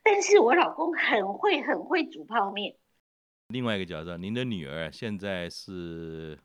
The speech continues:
Speaker 2: 呃，呃，待产的妈妈嘛，哈。
Speaker 1: 嗯。
Speaker 2: 那孕妇这件事情，你有没有什么样小建议？其实，呃，应该这么做。其实孕妇，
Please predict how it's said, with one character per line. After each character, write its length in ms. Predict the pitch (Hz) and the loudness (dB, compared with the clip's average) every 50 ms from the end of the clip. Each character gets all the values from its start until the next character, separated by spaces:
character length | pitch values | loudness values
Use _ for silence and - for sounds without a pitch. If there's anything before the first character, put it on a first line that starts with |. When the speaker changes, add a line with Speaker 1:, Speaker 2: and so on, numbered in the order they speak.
| _ _ | _ _
Speaker 2:
呃， 240 | 82 80 76 76 78 _ _ _ | -20 -20 -20 -20 -20 _ _ _
呃， 380 | 82 78 76 76 73 71 71 - _ _ _ | -20 -18 -18 -18 -18 -18 -20 -20 _ _ _
待 180 | - 110 95 85 | -6 -4 -4 -6
产 280 | - - 85 71 67 | -6 -10 -14 -14 -14
的 120 | 71 73 76 | -14 -12 -8
妈 200 | 82 85 85 85 | -6 -4 -4 -4
妈 200 | 82 82 82 82 | -2 -2 -4 -4
嘛， 180 | 82 73 65 | -4 -6 -8
哈。 260 | 67 78 73 69 - _ _ _ _ | -10 -10 -10 -10 -12 _ _ _ _
Speaker 1:
嗯。 240 | 247 214 202 165 - - _ _ _ _ | -8 -6 -6 -8 -10 -14 _ _ _ _
Speaker 2:
那 120 | - 120 - | -12 -12 -8
孕 240 | - 180 175 147 127 | -4 -2 -2 -2 -2
妇 180 | - - 120 | -2 -4 -4
这 140 | 101 104 98 | -2 -2 -2
件 180 | 92 104 98 92 | -2 -2 -2 -4
事 140 | - 110 | -4 -8
情， 200 | 87 92 90 90 | -8 -8 -8 -8
你 60 | 92 92 | -8 -8
有 140 | 90 90 | -8 -8
没 100 | 90 90 | -6 -6
有 160 | 90 87 85 85 | -6 -6 -8 -8
什 180 | - - 80 | -10 -12 -12
么 100 | 76 78 | -12 -10
样 120 | 82 85 80 | -10 -12 -12
小 200 | - - 76 76 | -10 -10 -10 -10
建 280 | 78 90 85 82 85 | -10 -10 -8 -8 -8
议？ 160 | 85 85 82 | -8 -10 -10
其 180 | 76 - - 92 | -12 -12 -14 -16
实， 480 | - - 87 82 82 85 85 82 - - _ _ | -14 -12 -12 -10 -10 -8 -10 -10 -12 -16 _ _
呃， 80 | - 87 85 85 - | -14 -12 -12 -12 -12
应 100 | - 104 | -12 -8
该 140 | 107 107 101 | -6 -6 -6
这 100 | 98 110 | -6 -6
么 120 | 101 92 | -8 -8
做。 260 | 87 - 113 98 85 78 | -6 -6 -6 -6 -6 -6
其 100 | - 92 | -10 -12
实 100 | 95 92 | -12 -10
孕 180 | 101 104 95 | -8 -8 -10
妇， 240 | - _ 101 92 | -10 _ -12 -12